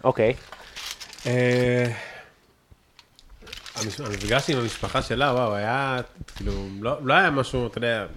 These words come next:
Speaker 2: <laughs> מסובך, אין לי איזה סיפור טוב על זה, אבל
Speaker 1: לא.
Speaker 2: אה, מה שכן, זה, הם מאוד מאוד אוהבים את... אוכל אתיופי, כל המשפחה שלה, והם
Speaker 1: דרכך.
Speaker 2: אה, כ-, כן.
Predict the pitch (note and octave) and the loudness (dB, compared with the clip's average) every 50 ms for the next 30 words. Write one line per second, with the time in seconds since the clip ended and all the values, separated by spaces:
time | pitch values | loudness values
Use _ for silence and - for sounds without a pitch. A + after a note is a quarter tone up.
0 | - - - A#2 - - F#3 E3 C#3+ B2+ A#2+ - B2+ G#2+ A#2+ C3 B2 - B2+ C3 | -16 -16 -16 -12 -6 -6 -4 -4 -4 -6 -6 -6 -6 -4 -2 -2 -2 -2 -2 -4
1 | D3+ C#3+ B2 A2+ A2+ - - - B2+ A#2 G#2+ - B2 A2+ A2 G#2+ G2+ G2+ G#2 G2+ | -2 -4 -4 -6 -10 -14 -12 -10 -8 -8 -6 -6 -6 -4 -4 -6 -6 -8 -8 -8
2 | G#2 G#2 G#2 C#3 D3 D3 B2+ - - - - - E3 C#3 C#3 A#2+ A#2 B2 B2 B2 | -8 -2 4 8 8 8 8 6 2 -2 4 4 6 6 6 4 4 2 2 0
3 | B2 B2 B2 B2 B2 B2 B2 B2+ B2+ B2 B2+ D3+ D3+ G3 F#3 F#3 G3 F#3+ F3+ D#3+ | 0 0 0 -2 -2 -4 -4 -6 -6 -6 -6 -6 -4 -4 -4 -2 -2 -4 -2 -4
4 | C#3+ A#2+ A#2 A#2 A2+ A2 A2 G#2+ G#2+ G#2+ - - - - - - - - - - | -4 -4 -6 -4 -4 -6 -6 -8 -10 -12 -14 -20 -20 -20 -20 -20 -18 -14 -6 -2
5 | A#2+ A#2+ A#2+ B2 C3 C3 B2+ B2+ B2 B2 A#2+ A#2+ A#2 A2+ A#2+ A#2 A#2 A2+ B2 - | -2 0 2 2 0 0 2 2 2 4 4 2 0 0 -2 -4 -6 -6 -8 -10
6 | - - C3 A#2+ - B2+ A2+ A2 G#2+ A#2 A2+ G2+ G#2+ F#2 - B2 B2 A#2+ A2 - | -8 -6 -6 -2 0 0 0 0 0 -2 -2 -2 -4 -2 -2 0 0 0 -2 -4
7 | - - G#2 G#2+ G2+ - A2 G#2+ G2+ G#2 A2 A2+ - - - - - - - - | -6 -8 -8 -8 -6 -6 -6 -6 -6 -6 -6 -6 -8 -10 -12 -18 -20 -20 -10 -2
8 | - - - - - - - C#3 C3+ A#2 - - - - - _ - - - - | 2 2 2 4 4 4 8 8 6 6 6 -4 -20 -20 -20 _ -14 -14 -12 -12
9 | - - - C#3+ C3 A#2+ | -10 -4 0 0 0 0